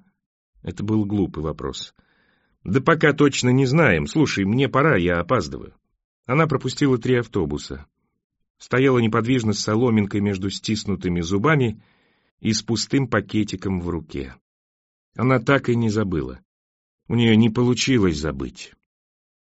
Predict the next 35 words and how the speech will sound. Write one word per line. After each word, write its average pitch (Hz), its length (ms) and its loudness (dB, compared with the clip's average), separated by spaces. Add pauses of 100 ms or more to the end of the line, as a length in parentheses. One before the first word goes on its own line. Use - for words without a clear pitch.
(340)
Но 110 160 0
там, 151 280 4
на 117 100 4
этой 107 180 2
остановке, 123 600 0
она 117 180 2
поняла, 117 440 2
что - 240 -2
так 156 360 -4
и 131 40 -4
должно 120 420 -4
быть, 131 380 -4 (420)
потому 147 300 2
что 180 180 2
не 175 160 4
надо 175 320 4
выбрасывать 151 680 0
на 131 80 -2
помойку 143 640 0 (360)
оранжевые 127 680 2
пластиковые 117 720 -4
тазики. 76 640 -10 (360)
И 151 100 4
эти 156 180 2
тазики 156 420 2
так 170 220 2
же 135 100 2
важны, 139 320 4
как 143 220 -2
фотографии 139 680 2
умерших 143 520 0
родственников 131 720 -2
в - 20 -12
семейном 90 580 0
альбоме. 82 420 -4